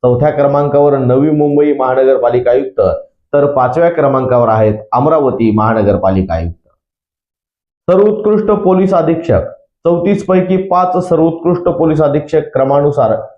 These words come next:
नंबर एक ठाणे ग्रामीण पोलीस अधीक्षक, नंबर दोन नागपूर ग्रामीण पोलीस अधीक्षक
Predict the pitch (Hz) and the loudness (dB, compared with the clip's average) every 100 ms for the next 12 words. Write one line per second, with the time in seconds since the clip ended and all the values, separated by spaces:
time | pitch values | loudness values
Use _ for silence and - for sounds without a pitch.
0 | _ 113 143 160 175 175 - - 135 151 | _ 0 2 2 0 -2 -6 -8 -2 0
1 | 180 160 156 160 160 - 147 143 135 123 | 0 0 -2 0 -2 0 0 0 0 0
2 | 123 147 139 - _ - 120 151 175 175 | -2 -2 -4 -6 _ -4 -2 2 0 2
3 | 160 123 - - - 110 139 160 - 190 | 2 0 -2 -10 -8 -2 0 -2 0 2
4 | 196 - 160 156 170 170 - 147 147 156 | 2 2 0 0 0 -2 0 0 0 -2
5 | - 120 127 123 127 110 | -2 -2 0 -2 -2 -2